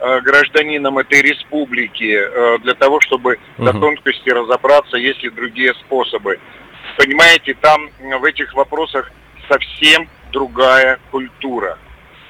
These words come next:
Speaker 1: Совсем другая культура. И, э, э, безнадзорная собака бродячая, она наносит, э, колоссальный экономический урон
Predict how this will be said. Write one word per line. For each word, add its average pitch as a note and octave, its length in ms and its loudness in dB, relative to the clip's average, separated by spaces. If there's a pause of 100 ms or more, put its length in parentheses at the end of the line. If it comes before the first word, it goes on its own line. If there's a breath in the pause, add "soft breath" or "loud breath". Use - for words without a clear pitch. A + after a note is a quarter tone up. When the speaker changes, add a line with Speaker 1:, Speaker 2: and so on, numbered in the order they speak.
Speaker 1:
Совсем D3 480 0
другая B2+ 440 2
культура. A#2 640 -8 (100)
И, B2 160 -4
э, B2 40 -8 (440 loud breath)
э, A#2+ 760 2 (100)
безнадзорная C3 840 0
собака C3+ 360 2
бродячая, A#2+ 720 -2 (280 loud breath)
она A#2+ 300 0
наносит, B2+ 540 -2 (140)
э, A2+ 280 0
колоссальный A#2 720 0
экономический A#2 760 -2
урон B2 360 0